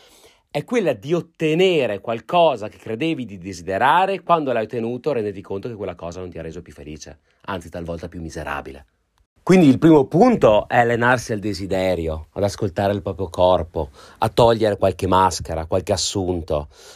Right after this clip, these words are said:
perché talvolta noi rincorriamo tutta la vita non quello che desideriamo veramente, ma quello che gli altri ci hanno insegnato essere importante, per loro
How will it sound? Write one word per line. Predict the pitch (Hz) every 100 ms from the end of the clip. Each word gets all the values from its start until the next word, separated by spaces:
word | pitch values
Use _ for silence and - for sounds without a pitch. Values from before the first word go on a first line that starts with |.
| _
perché | 107 107
talvolta | 123 147 139 117
noi | 117 127 107 98
rincorriamo | - 101 117 117 120 120 135 127 107 98 -
tutta | 123 - 117
la | 104
vita | 95 120 139 131
non | 113 139
quello | 139 120
che | 110 104
desideriamo | 95 92 95 107 117 104
veramente, | 92 90 101 120 123
ma | 107 95
quello | - 101
che | 101 92
gli | 87
altri | 104 143 139 - 92
ci | -
hanno | 92
insegnato | 92 - 87 90 87 85 90 87
essere | 87 - 87
importante, | 87 82 82 80 - 80 76 71 -
per | 110 143
loro | 143 202 247 156 110